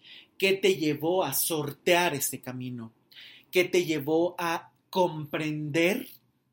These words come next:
y entender que era más importante poner en primer lugar a otros que a ti? Porque muchas veces, cuando revisitas el pasado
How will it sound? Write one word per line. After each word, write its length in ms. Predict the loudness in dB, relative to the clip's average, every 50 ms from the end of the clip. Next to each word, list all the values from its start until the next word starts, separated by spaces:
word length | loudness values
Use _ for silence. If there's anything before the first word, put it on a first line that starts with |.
| _ _ _ _ _ _ _
y 160 | -2 0 0
entender 1000 | 0 0 -2 -6 -2 -2 -2 -2 -2 -4 -4 0 2 2 2 2 0 -2 -8 -12 _ _ _ _ _ _ _ _ _ _ _ _ _ _
que 140 | 2 4 4
era 160 | 4 4 2
más 260 | 0 -2 -2 -2 -2
importante 680 | -2 -4 -6 -6 -4 -4 -4 -4 -6 -6 -6 -4 -6 -6
poner 360 | -6 -6 -6 -6 -4 -2 -2 -2
en 160 | -2 -4 -4
primer 440 | -4 -4 -4 -2 0 0 0 0 0
lugar 280 | -2 -2 -2 -2 -2 -2
a 100 | -2 -4
otros 420 | -4 -6 -6 -8 -6 -6 -6 -6
que 100 | -8 -10
a 60 | -14
ti? 260 | -10 -12 -12 -12 -12 _ _ _ _ _ _ _ _ _ _ _ _ _ _ _ _ _ _ _ _ _ _ _ _ _ _
Porque 320 | -4 -4 -4 2 2 2
muchas 560 | 4 4 2 2 2 2 0 0 0 -2 -2 -2
veces, 600 | -2 -2 -2 -2 -4 -6 -8 -10 -12 -14 -16 _ _ _ _
cuando 420 | _ 0 0 0 0 0 0 0 0
revisitas 1080 | 0 2 4 4 4 4 4 2 2 2 4 2 0 -2 0 0 0 0 0 0 0
el 200 | 0 -2 -2 -4
pasado 720 | -4 -4 -2 -2 -2 -2 0 0 -2 -2 -4 -8 -14 -18